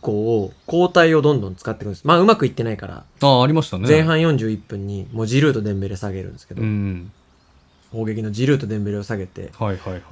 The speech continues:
Speaker 1: まあ、そっからどんどんどんどん変えていくんですよ、
Speaker 2: うん。
Speaker 1: 選手を。
Speaker 2: うんうんうん。
Speaker 1: したら、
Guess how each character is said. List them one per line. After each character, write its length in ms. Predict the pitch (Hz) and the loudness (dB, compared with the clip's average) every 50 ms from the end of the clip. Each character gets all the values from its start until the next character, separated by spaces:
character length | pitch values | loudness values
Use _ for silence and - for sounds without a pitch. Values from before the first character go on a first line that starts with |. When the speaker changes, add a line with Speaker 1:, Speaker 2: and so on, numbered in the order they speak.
| - - - | -18 -4 0
Speaker 1:
ま 80 | 196 | 0
あ、 20 | 180 | 2
そ 100 | 190 185 | 2 0
っ 60 | - | 2
か 80 | - 214 | 2 2
ら 60 | 175 | 4
ど 180 | 139 185 214 | 6 6 6
ん 100 | 214 196 | 6 6
ど 120 | 147 135 113 | 4 2 0
ん 100 | 104 98 | 0 0
ど 140 | 123 131 120 | 0 0 0
ん 80 | 107 | 0
ど 100 | 101 98 | -4 -6
ん 120 | 95 95 - - 113 | -8 -10 -10 -4 -2
変 120 | 113 117 | 0 0
え 40 | 107 | 0
て 60 | 90 | 0
い 40 | 113 | -2
く 80 | - 110 | -4 -6
ん 20 | |
で 60 | 98 | -8
す 40 | - | -10
よ、 60 | - | -10
Speaker 2:
う 20 | 98 | -8
ん。 20 | |
Speaker 1:
選 160 | 92 104 98 | -6 -4 -4
手 120 | 92 - 95 | -4 -6 -10
を。 80 | 69 - - | -12 -6 -2
Speaker 2:
う 40 | |
ん 40 | 127 | 0
う 20 | 123 | 0
ん 340 | 107 95 - 107 101 92 90 - | 0 -2 -4 -6 -6 -6 -8 -8
う 40 | 104 | -10
ん。 140 | 98 90 - - _ _ _ _ _ | -10 -10 -10 -16 _ _ _ _ _
Speaker 1:
し 100 | - - | -6 -4
た 100 | 143 131 | -2 0
ら、 340 | 123 117 113 107 - - | 0 0 0 -2 -4 -6